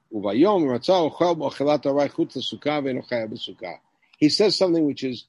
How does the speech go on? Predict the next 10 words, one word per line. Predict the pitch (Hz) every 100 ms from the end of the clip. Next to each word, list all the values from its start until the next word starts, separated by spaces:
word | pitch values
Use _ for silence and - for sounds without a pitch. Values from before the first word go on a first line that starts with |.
| _ -
just | 180 - -
staggering. | - - - 170 165 117 98 71 _ _ _ _ _ _ _ _ _
He | 123
says | - 226 190 165 -
that | 151 143 139 _
on | 127 135
Sukkot, | - 143 - 226 147 156 - - _ _ _ _ -
only | 127 170 165
on |
Sukkot, | 139 160 110 90